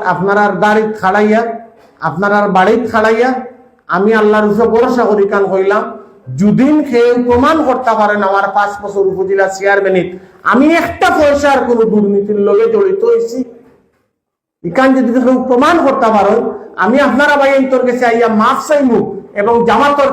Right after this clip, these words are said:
কেন্দ্রর কাছে গিয়া কইমু, আমি লোকমানের উপজেলা নির্বাচন করতাম না, যেহেতু আমি দুর্নীতিবাজ হয়ে গেছি বা আমি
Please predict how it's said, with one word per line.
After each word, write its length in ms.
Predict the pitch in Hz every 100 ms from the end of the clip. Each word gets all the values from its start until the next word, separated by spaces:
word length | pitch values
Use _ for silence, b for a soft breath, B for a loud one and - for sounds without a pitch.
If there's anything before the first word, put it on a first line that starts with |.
| -
কেন্দ্রর 400 | 302 294 330 339
কাছে 160 | 339 254 220
গিয়া 140 | 214 214
কইমু, 280 | 214 202 185 - - 180
আমি 140 | 208 254
লোকমানের 420 | 240 - 202 226 233
উপজেলা 320 | 214 208 202 202
নির্বাচন 320 | 196 190 196 190
করতাম 260 | 180 - 180 175
না, 80 | 151 131 - - - 143 135
যেহেতু 280 | 240 247 247
আমি 120 | 208 196
দুর্নীতিবাজ 600 | 175 156 160 151 160 180 170
হয়ে 100 | 151
গেছি 160 | 135 143
বা 60 | 139
আমি 120 | 135